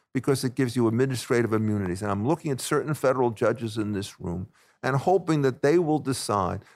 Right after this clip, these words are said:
uh, that you do not allow an administrative situation to exclude common law remedies available to strangers.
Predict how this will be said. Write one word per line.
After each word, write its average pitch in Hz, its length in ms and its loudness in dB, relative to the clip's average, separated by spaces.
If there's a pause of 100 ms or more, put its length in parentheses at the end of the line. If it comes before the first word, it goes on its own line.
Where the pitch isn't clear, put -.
(120)
uh, 117 200 2
that 120 220 2
you 131 120 2
do 160 240 2
not 165 220 2
allow 120 460 2
an 110 140 -2
administrative 117 1000 0 (420)
situation 120 800 -2 (400)
to 135 140 2
exclude 131 480 0
common 135 420 0
law 123 100 4
remedies 104 540 0
available 107 500 0
to 104 120 -6
strangers. - 580 -6